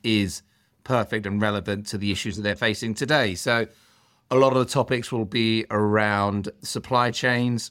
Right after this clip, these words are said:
return, merging the physical and, uh, online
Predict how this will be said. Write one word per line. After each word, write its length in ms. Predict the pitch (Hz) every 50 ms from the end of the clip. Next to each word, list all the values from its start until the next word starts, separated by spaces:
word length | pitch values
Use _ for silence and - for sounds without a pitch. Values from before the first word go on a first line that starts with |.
| _ _ _ -
return, 760 | 95 98 - - - 123 120 120 120 117 117 117 117 113 107 - _ _ _
merging 520 | - 143 131 131 135 135 131 120 131 123 123
the 80 | 117
physical 760 | 107 - - 143 113 107 120 - - 131 123 120 120 123 - -
and, 460 | - 107 110 107 107 107 107 107 101
uh, 200 | 107 107 107 110 -
online 640 | - 117 117 113 113 113 113 113 113 113 113 110 117